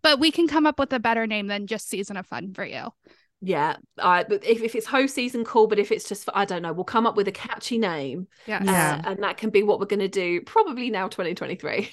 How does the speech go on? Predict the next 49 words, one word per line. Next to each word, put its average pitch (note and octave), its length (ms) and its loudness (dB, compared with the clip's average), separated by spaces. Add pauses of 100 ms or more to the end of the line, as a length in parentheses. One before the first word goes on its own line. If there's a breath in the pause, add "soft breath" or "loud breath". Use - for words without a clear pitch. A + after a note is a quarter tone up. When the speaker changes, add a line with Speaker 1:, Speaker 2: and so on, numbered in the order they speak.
Speaker 1:
We'll, D4+ 160 0
we'll F#4 220 8
workshop - 520 2
it. - 180 -4 (220)
Speaker 2:
<laughs> - 80 0
We'll G4+ 180 8
workshop A#4 840 4
Speaker 1:
If - 140 2
you D4 100 10 (200)
have G4+ 80 2
any F4+ 140 4
suggestions, A#3+ 720 2
let C4+ 240 4
us - 140 -16
know, G3 240 -6
people. - 320 -6
Speaker 2:
<laughs> - 420 0
I F#4 120 6
know, E4+ 180 6
but - 80 2
I'm G4+ 180 10
so - 240 6 (200)
jealous A4+ 360 10
you, F4 240 8 (100)
I, A3 520 4
I, G3 160 -2
honestly, F#3 460 0
I'm G3 100 4
just C4+ 160 0
gonna, E4 180 2 (100)
like, G#3+ 240 2 (380)
cling A3 160 4
on F#3+ 120 0
to G3+ 100 -6
your F#3+ 120 -4
lingo F3 360 -2
because E3+ 340 -6 (120)
I'm F#3 80 -2
just C4 240 -2
obsessed D#3+ 340 -4
with - 100 -16
you D3+ 60 -6
both. D3 240 -2 (300 loud breath)
Hook G4 240 8
up - 180 6
in B3+ 120 6
a A#3+ 40 6
bathroom, G#3+ 800 8
right? G3 460 4